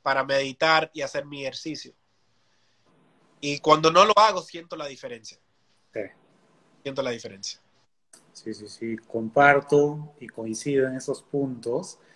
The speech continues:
Speaker 2: Como nos dice Cisnero Fernández, la salud física, mental y espiritual. Y es un, tiene que ser un equilibrio, ¿verdad?
Speaker 1: Sí, sí, sí. Eh, eso es, sí, todo eso. Uno, eh, ayuda. La salud, la,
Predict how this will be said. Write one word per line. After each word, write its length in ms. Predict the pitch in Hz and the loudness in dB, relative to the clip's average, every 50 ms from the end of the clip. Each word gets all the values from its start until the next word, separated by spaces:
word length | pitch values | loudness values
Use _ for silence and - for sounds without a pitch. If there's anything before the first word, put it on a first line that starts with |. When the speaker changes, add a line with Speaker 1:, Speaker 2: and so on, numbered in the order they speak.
| _ 123 - _ _ | _ -16 -16 _ _
Speaker 2:
Como 180 | 110 110 113 | -14 -10 -8
nos 140 | 113 113 107 | -8 -6 -4
dice 240 | 127 143 143 151 147 | -4 -2 -2 -2 -4
Cisnero 340 | - - 120 127 135 143 - | -4 -2 0 2 2 4 4
Fernández, 640 | 135 113 110 117 127 135 139 143 143 151 156 147 | 2 0 2 0 0 0 0 0 -2 -2 -2 -4
la 120 | 123 117 107 | -6 -10 -8
salud 260 | - 113 107 123 127 - - | -8 -8 -8 -8 -8 -10 -10
física, 420 | _ 165 160 - - - - 165 147 | _ -8 -8 -6 -8 -2 -2 -2 -2
mental 420 | 123 110 107 110 110 131 139 147 | 0 -4 -8 -4 -2 -2 -2 -2
y 80 | 147 151 | -4 -6
espiritual. 840 | 147 - _ - 110 110 98 95 - - 113 110 107 101 95 95 101 | -8 -8 _ -14 -14 -12 -14 -14 -10 -6 -4 -2 -2 -2 -4 -6 -6
Y 60 | 120 | -6
es 140 | 131 - - | -8 -6 -6
un, 200 | 156 151 156 156 156 160 156 _ | -6 -4 -4 -4 -4 -4 -6 _
tiene 200 | - 160 160 175 | -8 -8 -6 -6
que 60 | - | -4
ser 120 | 147 160 165 | -6 -6 -4
un 80 | 180 | -4
equilibrio, 600 | 180 175 - 120 120 123 123 107 98 98 92 92 95 | -6 -10 -10 -16 -18 -16 -16 -16 -18 -20 -20 -20 -20
¿verdad? 360 | 95 92 98 107 127 165 - _ _ _ _ _ _ _ _ _ _ | -20 -14 -10 -8 -8 -8 -10 _ _ _ _ _ _ _ _ _ _
Speaker 1:
Sí, 460 | 143 135 131 135 139 143 143 147 147 143 | -4 -2 -2 -2 -2 -2 -2 -4 -6 -6
sí, 280 | - - 117 120 127 | -8 -10 -10 -10 -10
sí. 280 | 123 - 127 120 120 123 _ _ _ _ - - - - - _ _ - | -10 -10 -10 -12 -12 -14 _ _ _ _ -20 -18 -18 -18 -18 _ _ -8
Eh, 260 | 123 120 120 120 123 | -4 -2 0 2 2
eso 160 | 123 139 165 | 2 2 2
es, 80 | 151 - - _ _ _ _ - | 2 0 -4 _ _ _ _ -4
sí, 220 | - 202 247 254 233 196 - _ | -2 -2 -4 -4 -8 -16 -6 _
todo 260 | - 170 185 190 190 | 0 2 2 2 2
eso. 320 | 196 185 - 190 180 - _ _ _ _ _ _ | 0 0 -4 -6 -8 -10 _ _ _ _ _ _
Uno, 240 | - 156 170 185 185 - | -4 2 4 4 4 6
eh, 120 | 175 175 | 6 6
ayuda. 320 | 170 165 165 185 196 196 190 - _ _ _ | 6 6 4 4 4 4 2 0 _ _ _
La 600 | 151 151 151 151 151 147 147 147 147 143 143 143 - _ _ _ _ _ _ _ _ _ _ _ _ _ _ _ _ _ _ _ _ _ _ _ _ _ _ _ | 2 6 6 8 8 8 6 4 4 2 0 -2 -4 _ _ _ _ _ _ _ _ _ _ _ _ _ _ _ _ _ _ _ _ _ _ _ _ _ _ _
salud, 300 | - 165 160 170 185 208 226 - - | -4 -4 -2 -2 -4 -6 -6 -10 -8
la, 140 | 160 160 | -6 -6